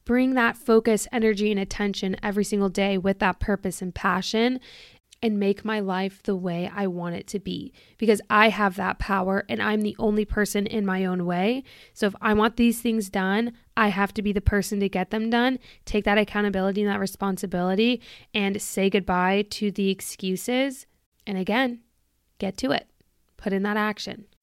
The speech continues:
Circling back again to my self-talk, that's something that I'm really adamant on working on improving. I just have a lot that I'm dealing with and working through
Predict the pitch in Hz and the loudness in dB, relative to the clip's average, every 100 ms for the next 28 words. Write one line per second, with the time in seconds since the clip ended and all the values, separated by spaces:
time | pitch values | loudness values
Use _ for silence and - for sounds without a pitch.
0 | _ - 247 262 269 240 208 208 220 208 | _ -2 2 4 4 4 4 4 4 4
1 | 208 - - 208 208 220 202 202 202 - | 2 0 4 6 6 2 0 2 2 2
2 | 202 196 - - 196 202 208 220 233 247 | 2 2 0 2 4 4 2 2 4 4
3 | 220 196 196 180 196 196 196 196 - 214 | 4 4 2 2 2 4 2 2 0 2
4 | 214 214 - 220 208 208 - 220 208 202 | 4 2 0 0 0 0 -2 -2 -2 0
5 | 208 190 185 196 - - 208 208 262 285 | 0 0 -2 -2 -4 0 2 2 0 -2
6 | 294 - 220 226 226 208 - 226 233 220 | -6 -2 0 0 -2 -2 -2 0 0 0
7 | 196 190 - 214 196 185 190 185 247 262 | 0 -2 -4 -4 -2 -2 -2 -2 0 2
8 | 269 262 254 226 208 214 220 233 226 - | 2 0 0 -2 0 0 0 -2 -4 -4
9 | 214 220 226 220 | 0 4 6 4